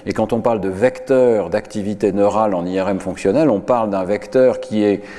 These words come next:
le, euh, niveau d'activation mesuré en I R M fonctionnel ch-, dans chaque voxel.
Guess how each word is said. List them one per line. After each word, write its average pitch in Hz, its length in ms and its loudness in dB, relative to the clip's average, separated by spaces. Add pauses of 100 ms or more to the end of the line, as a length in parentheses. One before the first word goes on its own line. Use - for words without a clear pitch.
(180)
le, 101 600 2
euh, 92 220 0
niveau 113 680 2 (200)
d'activation 104 960 -2 (420)
mesuré 110 760 2
en 101 140 -4
I 104 100 2
R 98 80 2
M 104 120 -2
fonctionnel 104 580 0
ch-, - 300 -6
dans 104 180 0
chaque 117 300 -4
voxel. 92 580 0